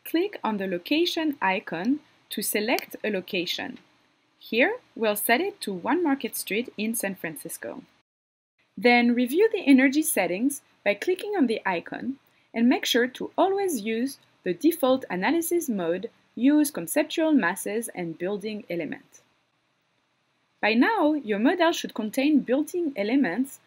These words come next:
such as floor, walls, and roof. You can use material thermal properties for the detail elements for energy analysis. In the energy settings, under Advanced, Other Option, click Edit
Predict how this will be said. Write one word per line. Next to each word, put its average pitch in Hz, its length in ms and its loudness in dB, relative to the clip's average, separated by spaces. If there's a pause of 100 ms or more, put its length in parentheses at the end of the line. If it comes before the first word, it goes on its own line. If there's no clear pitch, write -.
(180)
such - 240 -6
as 165 160 -6
floor, 277 460 4
walls, 220 480 0
and 143 200 -4
roof. - 200 -8 (720)
You - 100 -6
can 220 180 0
use 359 240 4
material 302 760 2
thermal 269 380 2
properties 214 800 -6 (320)
for 202 120 -6
the 175 120 -2
detail 311 500 0
elements 208 560 -2 (220)
for 175 100 -4
energy 233 380 0
analysis. 175 720 -6 (720)
In 190 100 -4
the 196 140 0
energy 370 380 4
settings, 175 640 -2 (320)
under 185 460 0
Advanced, 220 680 0 (280)
Other 277 320 2
Option, 185 580 -4 (400)
click 226 320 -4 (140)
Edit 233 420 2